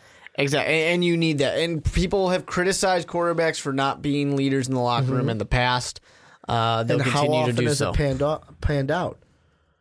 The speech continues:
Speaker 1: Yeah. Uh, it's an interesting situation here for the Cardinals because they've made it kinda more difficult on themselves than it needs to be.
Speaker 2: Mm-hmm.
Speaker 1: Um, really, if anything, they should be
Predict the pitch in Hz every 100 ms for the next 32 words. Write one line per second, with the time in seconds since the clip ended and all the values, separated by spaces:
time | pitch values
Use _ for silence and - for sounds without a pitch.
0 | _ - 131 156 143 - - - _ -
1 | 120 120 117 107 - - 151 180 165 175
2 | 180 175 175 170 160 165 151 151 147 135
3 | 143 131 131 123 127 113 - 120 120 120
4 | 120 117 - - - _ _ 135 135 123
5 | 113 135 135 131 127 131 151 143 143 135
6 | 123 131 123 127 123 135 127 120 117 117
7 | 113 110 117 101 98 120 135 - 151 135
8 | 135 139 123 127 120 - 120 123 120 120
9 | 113 - - - 160 214 180 165 160 175
10 | 170 147 143 143 151 143